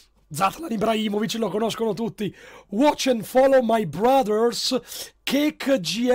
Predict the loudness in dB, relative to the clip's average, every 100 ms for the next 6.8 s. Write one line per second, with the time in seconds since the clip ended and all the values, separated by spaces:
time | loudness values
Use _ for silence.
0 | 0 0 -2 -2 -2 -4 -10 -14 -4 2
1 | 4 4 2 -2 -2 -2 0 -4 0 0
2 | 0 -2 -4 -4 -4 -8 -8 -6 -4 -4
3 | -6 -4 -4 -4 -4 -6 -20 -20 _ _
4 | -4 0 0 -4 _ _ -12 -2 0 0
5 | 0 0 0 -4 -4 -6 -8 _ -6 0
6 | 0 2 2 2 0 -4 -2 0